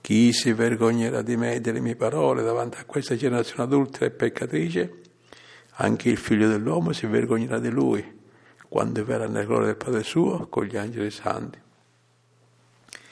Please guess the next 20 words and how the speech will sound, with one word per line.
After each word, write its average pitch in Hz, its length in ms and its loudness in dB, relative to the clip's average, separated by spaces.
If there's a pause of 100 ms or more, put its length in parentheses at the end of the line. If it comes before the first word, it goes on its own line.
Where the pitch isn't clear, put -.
(320)
Diceva 110 520 4
loro: 113 420 6
"In 98 220 -4
verità 107 340 -2
io 110 220 0
vi 113 100 0
dico, 117 520 -4 (760)
vi 104 160 0
sono 104 240 2
alcuni 104 500 4
qui - 160 0
presenti 80 640 2
che 110 140 0
non 107 280 0
mor-, 104 240 4
morranno 135 840 0 (300)
prima 113 240 2
di 113 80 4
aver 110 240 4
visto - 760 0